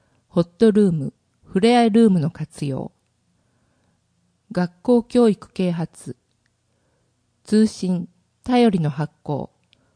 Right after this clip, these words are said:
ホームページの充実。開かれた学校づくりの推進。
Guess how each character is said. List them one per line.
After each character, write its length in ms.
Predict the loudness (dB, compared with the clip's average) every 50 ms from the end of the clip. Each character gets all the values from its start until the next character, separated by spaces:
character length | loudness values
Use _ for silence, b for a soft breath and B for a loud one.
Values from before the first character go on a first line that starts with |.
| _ _ _ _
ホ 220 | _ 0 2 4 4
ー 20 |
ム 140 | 4 2 2
ペ 220 | 0 2 2 2
ー 40 | 2
ジ 100 | 2 0
の 120 | -2 -2 -2
充 220 | -2 -2 -2 -2
実。 420 | -2 -6 -10 _ _ -12 -12 -12 -12 _ _ _ _ _ _ _ _ _ _ _ _ _ _ _ _ _
開 180 | -2 -2 0 0
か 120 | 0 0
れ 100 | -2 -2
た 180 | -2 -4 -4 -4
学 220 | -4 -4 -6 _
校 120 | 0 2 2
づ 160 | 2 2 0
く 120 | 0 0
り 120 | 0 0 -2
の 100 | -4 -6
推 240 | -6 -6 -6 -6 -6
進。 300 | -6 -8 -8 -8 -8